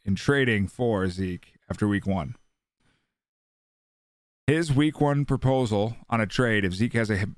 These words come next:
bad game, was James Robinson for Ezekiel Elliott. James Robinson is going up against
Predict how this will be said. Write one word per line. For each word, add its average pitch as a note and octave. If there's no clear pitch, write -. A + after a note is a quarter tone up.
bad G#2+
game, B2
was G#2
James A2+
Robinson G#2+
for G#2
Ezekiel G2+
Elliott. E2
James C3
Robinson B2
is F#2+
going A2+
up G#2+
against G2+